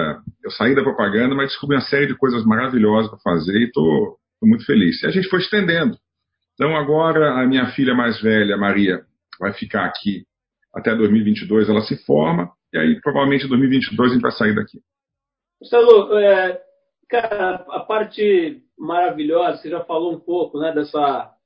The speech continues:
Speaker 2: uma, uma espécie de reconexão, assim, de dar uma parada, de, de rever, rever a você mesmo, né? Mas, é, eu queria saber, cara, assim, é, tem, na boa parte das pessoas, se você for conversar, ainda mais hoje, né, nesse momento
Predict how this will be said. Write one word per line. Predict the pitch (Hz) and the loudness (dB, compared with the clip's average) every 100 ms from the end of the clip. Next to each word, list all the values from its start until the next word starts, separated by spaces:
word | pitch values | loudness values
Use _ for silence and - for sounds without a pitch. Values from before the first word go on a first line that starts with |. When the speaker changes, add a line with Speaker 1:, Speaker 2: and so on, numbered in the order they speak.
| _ _ _ _ _ - | _ _ _ _ _ -6
Speaker 2:
uma, | 214 185 | -2 0
uma | 180 | 0
espécie | 170 196 180 | 0 0 0
de | |
reconexão, | 165 196 185 175 170 - - 165 170 151 | 0 0 0 0 0 -4 -2 0 2 0
assim, | 131 - 156 160 143 | -4 -2 0 2 0
de | 139 | -2
dar | 156 | -2
uma | 151 - | -2 -2
parada, | 143 135 151 151 139 | -2 0 0 2 0
de, | 135 143 131 | -4 -10 -12
de | 131 135 | -10 0
rever, | 156 147 127 160 156 131 - _ _ _ - | 2 2 0 2 4 2 -8 _ _ _ 0
rever | 151 175 | 2 2
a | 180 | 0
você | 170 - 185 | 0 0 0
mesmo, | 165 170 147 139 | 4 4 4 0
né? | 139 147 - _ _ _ _ _ _ _ _ | -6 -6 -10 _ _ _ _ _ _ _ _
Mas, | - - - - | -4 -4 -2 -2
é, | 220 220 208 | 0 2 2
eu | |
queria | 208 247 285 | 2 -4 -2
saber, | 254 190 202 240 - | 0 2 6 6 6
cara, | 180 | -2
assim, | - 196 - | -2 -6 -4
é, | 214 - | -6 -6
tem, | - 247 247 202 101 101 | -6 -4 -4 -6 -12 -14
na | 98 185 - - _ _ _ | -8 -4 -6 -8 _ _ _
boa | 151 208 202 | 4 6 6
parte | 180 165 | 2 0
das | 156 | -2
pessoas, | - 147 - 135 | -6 -10 -10 -8
se | 147 | -8
você | - | -4
for | 151 | -4
conversar, | 147 143 139 - 156 | -2 -2 -2 -2 -2
ainda | 151 147 | 2 4
mais | 147 202 180 - | 4 2 0 2
hoje, | 170 - - | 4 6 4
né, | 147 | 0
nesse | 147 - | -4 -4
momento | 143 139 151 - 139 120 | -6 -2 -4 -4 -10 -10